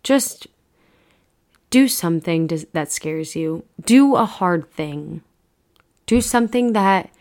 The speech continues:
is going to make you feel nervous, you know? Have fun with it.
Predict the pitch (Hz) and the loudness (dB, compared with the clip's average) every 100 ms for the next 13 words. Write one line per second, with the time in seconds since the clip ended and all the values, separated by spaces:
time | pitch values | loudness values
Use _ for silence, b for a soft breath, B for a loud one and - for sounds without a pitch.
0 | b b b b _ - 220 202 202 208 | b b b b _ -4 -2 -2 -2 -2
1 | 214 233 226 214 - 202 - - 185 180 | -2 -2 -2 -4 -4 -6 -4 -2 0 0
2 | 156 156 190 226 180 156 - 175 - 185 | -2 -2 0 0 0 -2 -6 -6 -2 0
3 | 175 165 202 214 240 - - 165 196 226 | 2 0 0 -2 -4 -8 -6 -2 0 2
4 | 190 - 160 - | 0 -4 -8 -8